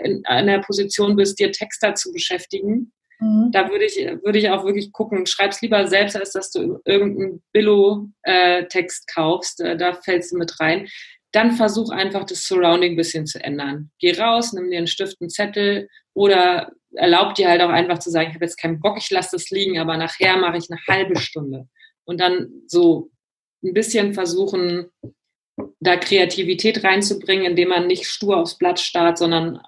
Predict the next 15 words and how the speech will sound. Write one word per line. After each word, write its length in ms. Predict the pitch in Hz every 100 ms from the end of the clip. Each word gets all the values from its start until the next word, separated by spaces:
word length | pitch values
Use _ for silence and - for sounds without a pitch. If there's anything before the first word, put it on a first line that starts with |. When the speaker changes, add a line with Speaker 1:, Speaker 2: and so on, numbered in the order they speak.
| - -
Speaker 1:
einfach 360 | 180 170 170 170
mal 180 | 160
woanders 380 | 156 151 156 151
hinguckt. 420 | 151 131 - - _ -
Speaker 2:
Mhm. 460 | 226 220 240 233 _ _ _ _ _ - 233
Ja, 220 | 226 220 -
und 100 | 233
ich 140 | 226
find's 180 | - 240
auch 100 | 233
Speaker 1:
Ja. 60 | -
Speaker 2:
hilfreich, 460 | 240 - 226 233
am 100 | 226
nächsten 320 | 220 226 - 226
Tag, 420 | - 220 -